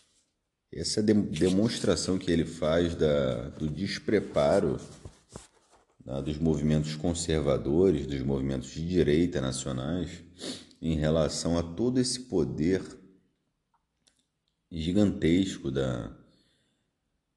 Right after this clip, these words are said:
da esquerda, esse poder intelectual e direcionado justamente pra, pra, pra tomada do poder com a ocupação dos espaços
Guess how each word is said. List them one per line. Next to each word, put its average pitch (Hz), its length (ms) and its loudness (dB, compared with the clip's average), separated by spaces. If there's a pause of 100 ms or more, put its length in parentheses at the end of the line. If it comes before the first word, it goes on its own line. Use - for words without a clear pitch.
(120)
da 67 140 -2
esquerda, 69 480 0
esse 71 140 -2
poder 85 320 2
intelectual 92 1120 0 (1000)
e 90 260 -2
direcionado 90 720 2
justamente 95 760 0
pra, 92 280 0
pra, 73 560 -4 (1200)
pra 80 160 -4
tomada 82 520 2
do 76 100 -2
poder 73 480 -2
com 80 60 -4
a 73 40 -2
ocupação 67 520 -6
dos 65 160 -4
espaços - 680 -8